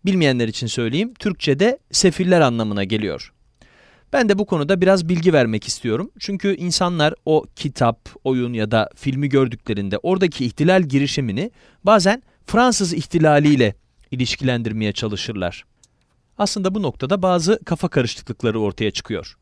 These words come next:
Çünkü bu Fransız ihtilalinden bahsederken anlattıkları Fransız ihtilalini tasvir etmiyor. Ben de bu konuda biraz bilgi vermek adına bin yedi yüzlerin sonundan bin sekiz yüzlerin ortasına kadar Fransız tarihinden, e, bir kısım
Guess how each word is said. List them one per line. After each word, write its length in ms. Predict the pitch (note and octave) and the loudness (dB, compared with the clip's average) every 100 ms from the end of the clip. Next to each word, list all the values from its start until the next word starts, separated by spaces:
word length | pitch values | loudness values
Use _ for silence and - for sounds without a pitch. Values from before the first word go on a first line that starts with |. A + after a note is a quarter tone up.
| - | -8
Çünkü 320 | A#3+ A3 A2 - _ _ _ | -6 -4 -4 -8 _ _ _
bu 80 | G#3 | -4
Fransız 500 | - E3 A3 G#3+ F3 | 0 2 2 0 -2
ihtilalinden 840 | D#3+ - D3+ D3 D3 D3 D3 E3 C#3 | -4 0 2 4 4 2 0 2 2
bahsederken 580 | C3 - C#3+ E3 C#3 | 0 0 0 0 -2
anlattıkları 720 | A#2+ C#3 D3 - - F#3+ A#3 C4+ _ | -4 -4 -6 -6 -2 0 0 -4 _
Fransız 480 | F3+ G#3 F#3+ E3+ D3+ | -2 0 0 -4 -8
ihtilalini 680 | D3+ - D#3+ D#3+ E3+ G#3 B3+ | -10 -6 0 2 2 0 -4
tasvir 440 | - E3+ - F#3 | 0 0 0 0
etmiyor. 580 | F3+ - A2+ F2 - - _ _ _ - _ - | 0 0 -6 -8 -10 -20 _ _ _ -20 _ -2
Ben 120 | G#3 | 0
de 100 | F#3 | 0
bu 60 | F#3 | -2
konuda 320 | D3+ E3 F3 | -2 -2 2
biraz 280 | E3 D3+ C#3 | 2 2 -2
bilgi 260 | D#3 F#3 | 0 2
vermek 340 | C#3 G#2 G#2+ C#3+ | 2 2 -2 -4
adına 320 | A2 D3 A3 - _ | -2 -4 -4 -8 _
bin 80 | F#3 | -2
yedi 240 | G3 F#3+ G#3 | 0 2 2
yüzlerin 360 | F#3 C#3+ B2 | 0 0 -2
sonundan 640 | A#2 D#3 A#2 G2+ C#3+ G3 | -2 -4 -2 -2 -2 -2
bin 100 | E3 | -4
sekiz 380 | F3 F3 E3 F#3 | -2 -2 -2 -4
yüzlerin 360 | D3+ A#2+ G#2 B2 | -4 -2 -4 -2
ortasına 560 | D3+ D3 D#3 - F3 | -4 0 -2 0 -2
kadar 360 | F#3 A2 A#2+ A3+ - | 0 0 0 -2 -2
Fransız 420 | A3+ G3+ - C#3 | 0 0 -2 -6
tarihinden, 800 | - B2+ A#2+ A2+ A2 G#2+ E3 A#3+ _ _ - - | 0 2 2 -2 -4 -2 0 -2 _ _ -20 -4
e, 340 | D3 D3 D3+ F3+ | 0 0 0 0
bir 120 | G3+ | -2
kısım 460 | - C#3 B2 G#2+ | -2 -4 -4 -6